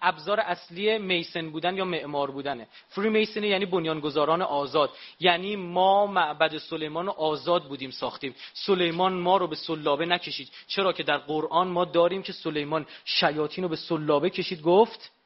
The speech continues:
«واسه من باید مسجد بسازید، محل عبادت بسازید.» اینا می‌گن ما آزاد بودیم، فری بودیم. البته اقوال دیگه هم در مورد این وجود داره.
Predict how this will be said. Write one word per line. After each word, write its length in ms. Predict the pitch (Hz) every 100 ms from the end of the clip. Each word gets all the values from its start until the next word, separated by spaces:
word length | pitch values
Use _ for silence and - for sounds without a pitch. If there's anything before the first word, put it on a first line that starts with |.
| _ -
«واسه 200 | 135 143
من 180 | 156 151
باید 380 | 139 143 180
مسجد 640 | 147 135 - - 175 160 -
بسازید، 560 | 123 120 110 104 104 _ _ _ _ 147
محل 300 | 151 180 190
عبادت 680 | 190 151 147 143 156 156
بسازید.» 420 | - 117 117 113 - -
اینا 180 | - 160
می‌گن 220 | 175 165
ما 220 | 165 165 180
آزاد 480 | 143 135 123 160
بودیم، 200 | 135 117
فری 300 | 113 - 190
بودیم. 280 | 160 113 101 _ - - -
البته 360 | 208 226 269 - - _ _ _
اقوال 360 | - 185 185 226
دیگه 300 | 208 196 214
هم 120 | 214
در 120 | 196 170
مورد 200 | 175 185
این 160 | 202
وجود 320 | 202 170 170 -
داره. 220 | 113